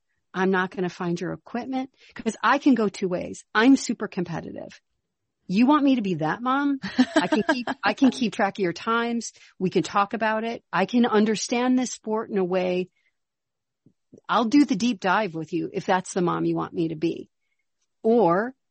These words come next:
Speaker 1: it's all you. And you're gonna drive this train, and I'm just gonna sit there, and I'm gonna scream your name when you win a race, and that's
Speaker 2: Mm-hmm.
Speaker 1: it. And he said, "Be the second one."
Speaker 2: Yeah.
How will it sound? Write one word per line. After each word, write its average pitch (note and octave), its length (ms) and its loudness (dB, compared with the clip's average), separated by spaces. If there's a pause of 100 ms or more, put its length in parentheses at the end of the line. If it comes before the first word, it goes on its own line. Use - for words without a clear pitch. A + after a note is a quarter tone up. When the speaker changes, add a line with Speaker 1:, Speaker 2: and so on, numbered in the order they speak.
(160)
Speaker 1:
it's A3 160 0
all D#3+ 180 2
you. D#3 360 -2 (600)
And F#3 180 2
you're G3 140 6
gonna G#3+ 180 4
drive G3 260 0
this G#3 180 -6
train, F3+ 400 -4 (120)
and F3 140 2
I'm F#3+ 140 2
just G#3 180 -8
gonna G#3 140 0
sit - 240 -6
there, G3+ 200 -2
and F#3+ 180 -4
I'm E3+ 80 2
gonna E3 140 2
scream A#3 380 -4
your A#3 140 -4
name A3 260 -2
when A3 100 -4
you F#3+ 100 0
win G3+ 180 0
a G#3 60 -2
race, G3 440 -4 (100)
and F3+ 180 2
that's E3 200 -2
Speaker 2:
Mm-hmm. C#3+ 60 -10
Speaker 1:
it. - 60 -18 (880)
And G#3 100 2
he A3 100 2
said, G3+ 240 0
"Be G#3 120 0
the F#3 100 0
second - 360 -8
one." - 260 -16 (180)
Speaker 2:
Yeah. C#3+ 300 -8